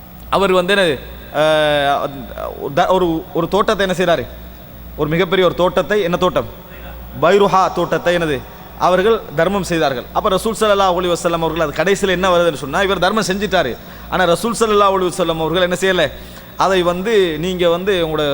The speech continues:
சொந்தங்களுக்கு மத்தியில் பங்கு வைங்கன்னு சொன்னார்கள். ரசூல் ஸல்லல்லாஹு அலைஹி வஸல்லம் அவர்கள், இவர் தர்மம் செஞ்சிட்டாரு, அவர் கொடுக்க வந்துட்டாரு. ஆனால்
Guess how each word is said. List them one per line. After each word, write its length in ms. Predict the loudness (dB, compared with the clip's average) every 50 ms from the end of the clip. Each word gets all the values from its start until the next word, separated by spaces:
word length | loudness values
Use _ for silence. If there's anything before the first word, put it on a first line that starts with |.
| -2 -4 -4
சொந்தங்களுக்கு 500 | -4 0 0 0 2 2 0 0 0 -2 -2 -2
மத்தியில் 340 | -2 0 0 0 0 0 -2
பங்கு 200 | -2 -2 0 0 0
வைங்கன்னு 320 | 0 -2 -2 -4 -6 -4 -4
சொன்னார்கள். 340 | -4 -4 -4 -4 -6 -8 -12 -16 -18 -18 -18 -18 -18 -18 -20 -12 -8 -4
ரசூல் 180 | -2 0 0 2
ஸல்லல்லாஹு 220 | 2 4 4 4 2
அலைஹி 100 | 2 0
வஸல்லம் 200 | -2 0 0 0
அவர்கள், 240 | 0 0 0 0 -2 -6 -10 -16 -8 -4
இவர் 160 | -2 0 2 2
தர்மம் 240 | 2 2 2 0 0
செஞ்சிட்டாரு, 380 | 0 -2 0 0 0 0 -2 -4 -10 -14 -16 -18 -18 -12 -4 -2 0
அவர் 180 | 0 0 2 0
கொடுக்க 200 | 0 0 2 2 2 0
வந்துட்டாரு. 340 | 0 0 0 0 0 0 -4 -4 -2 0 2
ஆனால் 260 | 2 2 2 2 2